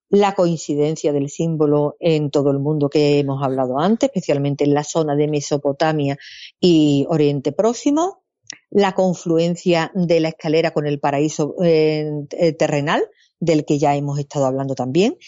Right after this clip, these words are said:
La peculiaridad de la que hablábamos en el espacio del caduceo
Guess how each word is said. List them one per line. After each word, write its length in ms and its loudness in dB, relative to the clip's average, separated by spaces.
La 260 2
peculiaridad 840 2
de 60 2
la 120 2
que 100 -4
hablábamos 520 0
en 100 0
el 100 2
espacio 400 -4
del 200 2
caduceo 800 0